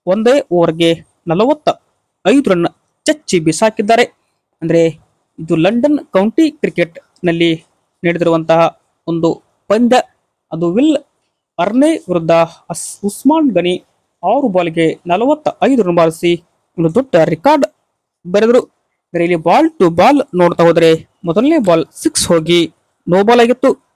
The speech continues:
ಸೆಕೆಂಡ್ ಬಾಲ್ ಸಿಕ್ಸ್ ಹೋದ್ರೆ ಥರ್ಡ್ ಬಾಲ್ ಫೋರ್ ಹೋಗಿ ವೈಡ್ ಆಗಿತ್ತು. ನಾಲ್ಕನೇ ಬಾಲ್ ಸಿಕ್ಸ್ ಹೋದ್ರೆ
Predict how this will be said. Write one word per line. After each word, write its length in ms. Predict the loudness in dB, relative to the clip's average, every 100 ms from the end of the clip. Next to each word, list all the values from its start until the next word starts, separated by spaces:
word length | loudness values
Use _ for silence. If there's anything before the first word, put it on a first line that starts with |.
| _
ಸೆಕೆಂಡ್ 420 | -8 -4 -2 0
ಬಾಲ್ 260 | 0 0 -2
ಸಿಕ್ಸ್ 320 | -6 -6 -2
ಹೋದ್ರೆ 300 | 2 2 2 -2 _ _ _
ಥರ್ಡ್ 220 | 0 2
ಬಾಲ್ 240 | 2 0 0 -8 _ _ _ _ _ _ _ -6
ಫೋರ್ 240 | -4 -4 -4
ಹೋಗಿ 380 | -8 -2 -2 -2 _
ವೈಡ್ 260 | -2 0 2
ಆಗಿತ್ತು. 420 | 0 0 -2 -2 _ _ _ -2
ನಾಲ್ಕನೇ 400 | 0 0 2 2
ಬಾಲ್ 200 | 2 0
ಸಿಕ್ಸ್ 300 | -2 -6 -4
ಹೋದ್ರೆ 400 | -2 0 0 -4